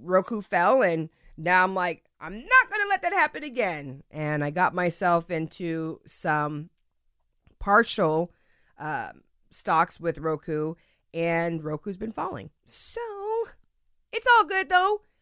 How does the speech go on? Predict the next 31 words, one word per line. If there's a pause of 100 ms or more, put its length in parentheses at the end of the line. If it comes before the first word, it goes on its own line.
because
this
is
part
of
the
waves
that
we
have
to
ride
when
we
are
learning
about
finances
and
learning
about
money. (420)
You
do
not,
if
you
have
stocks, (420)
freak (140)
out